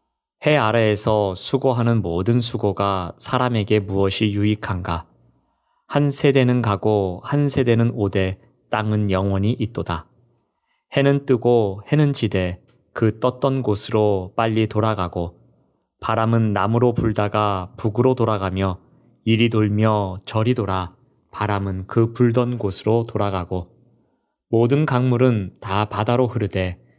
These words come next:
바다를 채우지 못하며, 강물은 어느 곳으로 흐르든지 그리로 연하여 흐르느니라." 모든 만물이 피곤하다는 것을 사람이 말로 다 말할 수는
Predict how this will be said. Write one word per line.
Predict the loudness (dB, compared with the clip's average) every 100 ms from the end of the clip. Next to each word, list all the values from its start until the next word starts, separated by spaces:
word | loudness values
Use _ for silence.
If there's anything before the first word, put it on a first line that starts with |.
| _ _
바다를 | -8 -2 0 0 -2
채우지 | -2 0 0 0
못하며, | 0 -2 -4 -4 -2 -4 -6 _ _ _ _
강물은 | -2 2 4 2 0 -2
어느 | -2 0 2
곳으로 | 2 0 2 2 2
흐르든지 | 2 0 -2 -4 -2 -4 -6 _ _ -6
그리로 | -2 0 2 2 0
연하여 | 0 -2 -2 -2 -2 -4 -2
흐르느니라." | 0 0 -2 -6 -6 -8 -10 _ _ _ _ _ _ _ _ _ _ _
모든 | 0 4 4
만물이 | 4 2 2 2 4 4 2 -2 -6
피곤하다는 | -2 2 2 2 0 0
것을 | 0 -2 0 0 0
사람이 | -4 -2 0 2 2
말로 | 2 0 0 -2
다 | -2 -2
말할 | 0 0 0 -2
수는 | -2 0 0